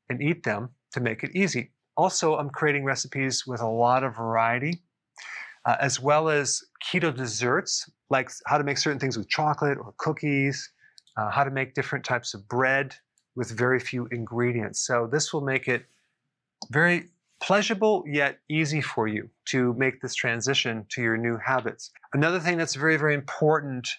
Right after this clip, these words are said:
to curb the cravings for carbs or the temptation for carbs is to eat more fat at the meal, because we don't want you snacking, especially late at night. So a good habit would be to have enough fat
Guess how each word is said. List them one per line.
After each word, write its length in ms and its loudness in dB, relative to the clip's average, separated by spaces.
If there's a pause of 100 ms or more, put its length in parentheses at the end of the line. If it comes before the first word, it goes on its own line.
(120)
to 600 2 (300)
curb 520 2
the 140 0
cravings 640 0
for 160 -8
carbs 500 4
or 100 -2
the 120 -2
temptation 640 -2
for 100 -16
carbs 400 2
is 140 -8
to 200 -8
eat 140 -2
more 160 0
fat 340 0
at 120 -12
the 80 -8
meal, 320 -4 (760)
because 320 -2
we 80 0
don't 240 2
want 280 -2
you 60 -4
snacking, 640 -2
especially 480 0
late 180 0
at 120 -4
night. 360 -2 (360)
So 300 2
a 40 4
good 220 2
habit 480 2
would 120 -4
be 120 -2
to 100 -4
have 240 0
enough 540 -2 (420)
fat 540 0